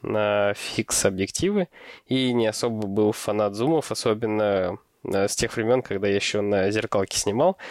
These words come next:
Э, это были обязательно объективы, которые нужно было поджать, чтобы они становились резкими, то есть подзакрыть диафрагму. Когда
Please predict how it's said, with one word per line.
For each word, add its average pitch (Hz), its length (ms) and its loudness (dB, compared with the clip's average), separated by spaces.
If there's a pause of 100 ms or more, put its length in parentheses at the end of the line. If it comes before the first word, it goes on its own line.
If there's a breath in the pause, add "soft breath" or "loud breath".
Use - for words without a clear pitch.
(260 loud breath)
Э, 107 380 2
это 110 160 -4
были 113 220 0
обязательно 110 500 0
объективы, 107 560 0
которые 104 420 0
нужно 107 360 0
было 98 260 0
поджать, 110 600 0 (200)
чтобы 127 380 0
они 123 180 2
становились 117 640 0
резкими, 110 640 0
то - 120 0
есть - 180 -2
подзакрыть 107 500 0
диафрагму. 107 720 0 (160 loud breath)
Когда 120 880 2